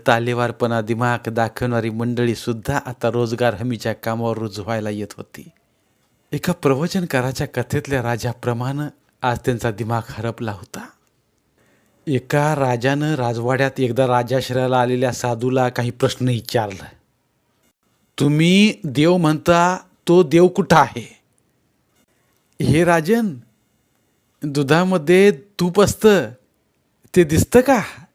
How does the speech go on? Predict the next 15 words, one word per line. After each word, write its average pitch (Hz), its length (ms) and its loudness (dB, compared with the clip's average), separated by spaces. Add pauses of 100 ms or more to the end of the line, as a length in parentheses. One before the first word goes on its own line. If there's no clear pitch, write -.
(600)
तसा 165 320 4
माझा 196 280 4
देव 190 220 4
अज्ञात 180 440 0
आहे." 190 500 0 (960)
"तुझा 160 380 4
देव 175 280 0
अज्ञात 160 520 0
आहे, 101 240 0 (640)
मग 151 140 2
जगासाठी 160 720 4
तुमचा 190 360 2
देव 196 180 6
काय 208 220 6
करतो?" 220 600 0